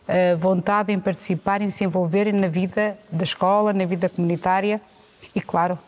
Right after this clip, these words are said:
e ter o gosto por aprender, porque é muito importante, eh, o conhecimento, a, a reflexão, a crítica, não é só criticar por criticar, mas também criticar com pensamento. E depois ajudá-los também, eh,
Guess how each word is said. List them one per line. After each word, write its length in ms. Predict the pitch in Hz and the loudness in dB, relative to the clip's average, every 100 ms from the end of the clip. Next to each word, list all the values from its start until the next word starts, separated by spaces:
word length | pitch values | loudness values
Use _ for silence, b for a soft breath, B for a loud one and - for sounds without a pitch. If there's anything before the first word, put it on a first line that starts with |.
| - - | -10 -4
e 80 | 170 | 0
ter 160 | 185 | 2
o 60 | 175 | 2
gosto 200 | 180 - | 0 -2
por 120 | 180 | -4
aprender, 500 | 180 214 180 175 - - - - | 0 0 0 -2 -2 -14 -20 -14
porque 360 | - - - 160 | -10 -8 -4 -2
é 100 | 175 | 2
muito 220 | 175 175 | 2 4
importante, 580 | 185 - - 190 180 - | 0 -2 0 0 -2 -2
eh, 540 | 190 190 190 190 180 160 - - - B B B B - | 0 2 2 0 -2 -4 -8 -14 -18 B B B B -4
o 80 | |
conhecimento, 880 | 151 185 180 190 170 185 185 185 180 | 2 2 2 2 2 2 0 0 0
a, 280 | 175 165 139 | 2 0 0
a 20 | |
reflexão, 640 | 180 - 180 - 175 175 175 | -2 0 0 0 0 0 0
a 60 | |
crítica, 480 | - 185 180 170 - | 0 0 0 -2 -2
não 100 | 175 | 0
é 80 | 180 | 0
só 160 | 180 170 | 0 -2
criticar 420 | 185 165 - 180 | 0 -2 0 -2
por 140 | - | -2
criticar, 480 | 175 185 202 - 226 | -2 0 0 0 2
mas 140 | 233 | 2
também 280 | 226 208 220 214 B B | 2 0 0 -4 B B
criticar 460 | - 214 196 - 214 | -2 0 0 0 -2
com 160 | 214 190 | 0 0
pensamento. 720 | 220 - 202 196 170 - - _ B B B 311 | 0 0 0 2 0 -2 -16 _ B B B -6
E 60 | |
depois 220 | - 202 202 | 0 2 4
ajudá-los 420 | 190 208 214 - | 4 2 0 0
também, 300 | 214 220 226 | 0 2 0
eh, 760 | - 202 214 208 208 202 196 | -2 0 2 4 4 4 2